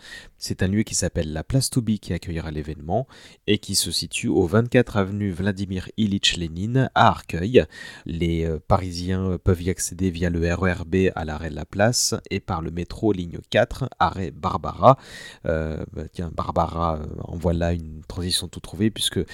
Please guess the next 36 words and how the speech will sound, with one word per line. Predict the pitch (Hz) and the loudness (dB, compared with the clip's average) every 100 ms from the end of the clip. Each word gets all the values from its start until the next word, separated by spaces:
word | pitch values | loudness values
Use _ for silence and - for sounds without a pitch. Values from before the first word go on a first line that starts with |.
| - - - | -12 -10 -4
euh, | 82 80 | -2 0
Barbara | 82 90 87 90 | 0 2 0 0
Sadoul | - 90 98 | -4 -4 -4
sera | - 80 82 - | -4 -6 -8 4
également | 135 120 110 107 98 | 4 6 4 2 -4
à | 90 | -4
l'événement, | 82 80 - 85 123 _ - - - - | -4 -8 -8 -8 -10 _ -20 -20 -6 -2
au | |
même | 110 98 | 2 0
titre | - 123 - 90 | 0 -6 -6 -10
que | - | -8
d'autres | 82 85 131 - - | -6 4 4 4 -2
sommités, | 85 - 113 107 - 120 113 | 0 2 0 -2 -4 0 2
euh, | 110 87 | 2 -2
de | 87 | -4
la | 82 | -6
littérature | 82 - 87 85 82 | -8 -8 -8 -6 -8
vampirique. | 76 76 76 87 143 - 78 - _ _ _ _ - | -10 -12 -8 -8 -8 -12 -16 -20 _ _ _ _ -8
Euh, | 90 87 82 82 | -6 -4 -4 -6
il | 92 87 | -6 -4
y | |
aura, | 85 80 85 82 80 | -4 -4 -2 -2 -2
euh, | 78 | -6
notamment | 80 - 80 85 | -8 -8 -6 -4
G. | 90 101 - | -2 0 0
Anne | 98 | -2
Rousseau, | 87 85 - - 104 | -2 -4 -4 2 2
Mathieu | 104 85 - 92 | 2 -2 -4 -6
Pinon, | - 80 78 104 110 107 | -6 -10 -6 -4 -4 -2
Stéphane | - 101 101 92 | 0 0 0 -2
Duménildo, | 85 85 80 80 92 107 107 | -6 -8 -8 -4 4 6 6
Morgane | 92 87 78 | 2 -2 -6
Cossarieux, | - 80 - 76 78 107 110 110 | -6 -4 -4 -4 2 6 8 6
Fleur | - 113 104 - | 2 -2 -2 4
Hopkins | 104 - - 98 - 85 | 4 4 -8 -2 0 0
Loferon, | 82 98 - 82 87 113 | -2 -4 -4 -8 -6 -6